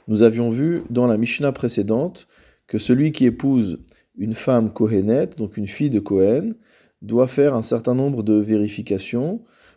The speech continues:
pour s'assurer qu'il n'y a pas de psoul, qu'il n'y a pas d'invi-, d'invalidité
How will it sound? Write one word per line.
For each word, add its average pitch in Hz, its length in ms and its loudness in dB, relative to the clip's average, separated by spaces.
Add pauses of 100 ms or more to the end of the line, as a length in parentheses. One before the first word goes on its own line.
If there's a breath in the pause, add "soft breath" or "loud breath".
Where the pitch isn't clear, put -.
(100)
pour 104 160 -8
s'assurer 127 560 2
qu'il 120 160 -6
n'y 110 80 2
a 101 80 0
pas 135 160 4
de 110 100 -2
psoul, 139 540 -2 (260 loud breath)
qu'il 117 160 -6
n'y 110 80 4
a 104 60 2
pas 131 160 4
d'invi-, 113 480 -2
d'invalidité 117 920 0